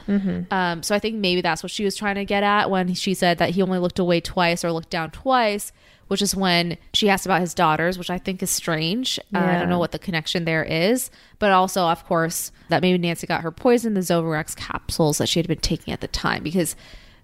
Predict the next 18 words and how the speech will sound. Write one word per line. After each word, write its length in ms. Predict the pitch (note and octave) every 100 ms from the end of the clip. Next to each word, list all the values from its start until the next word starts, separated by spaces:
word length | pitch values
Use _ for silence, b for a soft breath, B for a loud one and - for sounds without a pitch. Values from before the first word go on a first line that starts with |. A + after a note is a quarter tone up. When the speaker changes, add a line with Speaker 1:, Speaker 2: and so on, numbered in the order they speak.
| _
Speaker 2:
that 120 | F#3+
was 100 | G3
only 140 | G3 G3+
two 180 | - G3
days 160 | F3+
before 200 | E3+ -
she 140 | D#3+ -
got 340 | - - -
sick. 180 | - G3+
Speaker 1:
Yeah, 540 | G3+ G3 G3+ G3 G3 F#3
Speaker 2:
So. 140 | F#3 F3+
Speaker 1:
yeah. 320 | F3+ F3+ G3+ B B B B A#3 -
I've, 380 | A#3+ C#4+ D#4+ D#4 -
I've 300 | B3 C#4 D#4
heard 640 | A#3+ B3 G#3+ G3+ G3 F#3+ - _ -
that 640 | F#3+ F#3+ F3 E3+ E3+ - _ -
the 120 | G3+
whole 840 | - A3 G3+ G3 G3+ G3+ G3 G3